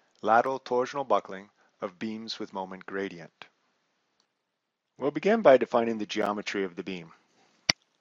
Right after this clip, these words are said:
Under Geometry, again, we'll select Define Frame, but in this case, we'll just put in one bay that's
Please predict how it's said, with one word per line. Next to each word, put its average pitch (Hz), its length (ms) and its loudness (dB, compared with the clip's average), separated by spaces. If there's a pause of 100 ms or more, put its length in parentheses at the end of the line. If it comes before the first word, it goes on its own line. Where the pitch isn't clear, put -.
(120)
Under 127 220 -6
Geometry, 117 640 0 (680)
again, 120 320 2
we'll 110 100 0
select 131 400 0 (140)
Define 110 460 2
Frame, 95 480 0 (1700)
but 131 100 -4
in 147 100 -2
this 180 160 -4
case, 117 400 4
we'll 104 80 -2
just 117 240 -6
put 117 160 -2
in 104 260 -2 (1300)
one 117 280 0
bay 87 360 -2 (2750)
that's 101 280 0